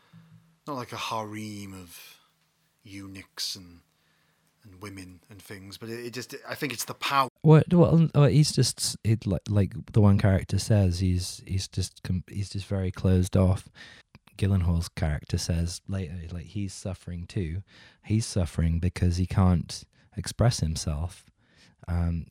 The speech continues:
Speaker 2: this is the only way he can, um, which is why their pairing ends up being so perfect. And I did wonder, w-, uh, initially, was the film saying that it was,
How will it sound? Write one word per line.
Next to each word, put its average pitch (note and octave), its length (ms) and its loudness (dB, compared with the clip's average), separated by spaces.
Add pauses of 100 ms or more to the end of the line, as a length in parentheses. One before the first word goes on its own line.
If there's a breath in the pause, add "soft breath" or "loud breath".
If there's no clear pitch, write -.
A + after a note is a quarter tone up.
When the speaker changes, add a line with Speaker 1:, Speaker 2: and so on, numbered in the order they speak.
(120)
Speaker 2:
this - 240 -4
is F2+ 120 0
the F#2 140 4
only F2 260 2
way F2 200 -2
he E2+ 120 -2
can, F2+ 440 -4 (640 loud breath)
um, F2 480 -2 (460)
which F#2+ 260 -4
is F2 140 -2
why F2+ 460 0
their F2+ 200 0
pairing F2+ 480 2
ends E2 260 2
up - 140 0
being E2+ 240 2
so E2+ 220 -4
perfect. - 640 -2
And B2 120 0
I A#2+ 40 8
did D#3 180 6
wonder, G#2+ 560 6
w-, F#2+ 280 0
uh, G#2+ 120 -6 (300)
initially, F#2+ 520 -2
was F#2 260 0
the F#2+ 100 -6
film F2 480 -2
saying F2 380 -4
that E2+ 120 -8
it E2+ 60 -10
was, E2 320 -6